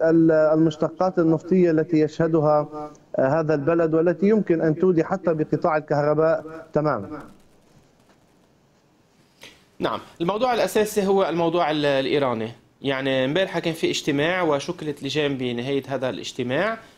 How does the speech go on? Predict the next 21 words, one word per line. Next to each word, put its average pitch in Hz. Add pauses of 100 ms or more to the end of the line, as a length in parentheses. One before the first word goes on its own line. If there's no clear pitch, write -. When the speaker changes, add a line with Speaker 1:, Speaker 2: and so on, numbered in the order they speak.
(120)
Speaker 2:
خلاصة 220
الموضوع، 165
لوين 175
رايحين 170
ب-، 147
بالنسبة 147
لهذه 135
المفاوضات؟ 110 (1500)
Speaker 1:
لا، 214
حتى 262
اليوم، 233
يعني، 196
اليوم 202
تبدأ 202
مباحثات 190
جديدة 185
بين 175
العراق، 175
بين 170
الجولة 180
مفاوضات 165